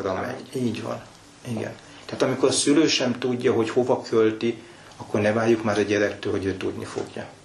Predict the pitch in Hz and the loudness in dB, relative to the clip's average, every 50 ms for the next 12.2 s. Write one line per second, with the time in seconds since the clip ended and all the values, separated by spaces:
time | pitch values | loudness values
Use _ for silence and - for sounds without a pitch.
0 | - - 101 - - 113 98 95 92 - 95 92 92 - - 104 - - - - | -10 -8 -8 -4 -2 -2 -2 0 0 0 -2 -2 -4 -4 -4 -6 -4 -4 -6 -8
1 | - - - 101 104 101 - - 110 107 107 110 110 107 - - 98 - - - | -6 -4 -4 -4 -2 -2 -2 -2 -4 -4 -4 -4 -4 -4 -4 -6 -6 -6 -6 -10
2 | - - - - - - - - - - 110 107 107 101 - - - 101 101 104 | -14 -14 -14 -16 -20 -20 -20 -8 -2 0 2 4 4 2 0 0 -4 -4 -2 -2
3 | 101 95 95 92 - - - 104 104 - - 131 123 120 - 107 104 98 104 104 | -2 -2 -4 -4 -4 -2 -2 0 2 2 2 2 2 2 2 0 0 0 0 -2
4 | 104 98 98 90 - - - - 98 104 104 - - 127 120 120 120 117 139 139 | 0 0 0 0 -2 -4 -6 -4 -2 -2 -2 0 2 2 2 2 2 0 0 0
5 | 139 135 135 - - - - - - - - 113 113 107 101 98 - - 104 104 | 0 -2 -4 -6 -12 -18 -20 -20 -10 -4 -2 0 0 0 0 -2 0 2 2 2
6 | 104 - - 143 131 131 135 104 107 - - 113 107 101 - - 107 101 101 - | 2 0 0 2 2 2 2 -2 -4 -4 -2 -2 -2 -2 0 -2 -2 -2 0 -2
7 | - - - 104 95 95 95 95 - - - - - - - - 117 113 127 120 | -4 -4 -4 -4 -4 -4 -6 -6 -6 -6 -8 -8 -14 -16 -8 -4 0 0 2 2
8 | 117 - - 110 104 98 95 - - - - - - - - - - - - - | 0 0 0 0 0 -2 -2 -4 -6 -4 -4 -4 -6 -8 -14 -18 -20 -20 -20 -14
9 | - - 113 117 113 113 - 143 127 123 127 135 131 127 131 127 117 120 - 117 | -6 -2 0 0 2 2 2 2 4 4 4 2 2 0 0 0 0 0 -2 -2
10 | 107 - - - - 113 104 101 98 98 95 95 - - - - - 101 - - | -2 -2 -2 -2 -2 -2 -2 -2 -2 -4 -6 -8 -12 -18 -18 -14 -12 -12 -12 -6
11 | - - 113 113 113 113 117 113 113 113 - - 120 107 107 104 - - - 110 | -2 0 2 2 2 2 2 2 0 0 -2 -4 -4 -4 -2 -2 -2 -2 -2 -2
12 | 110 113 - | -4 -6 -8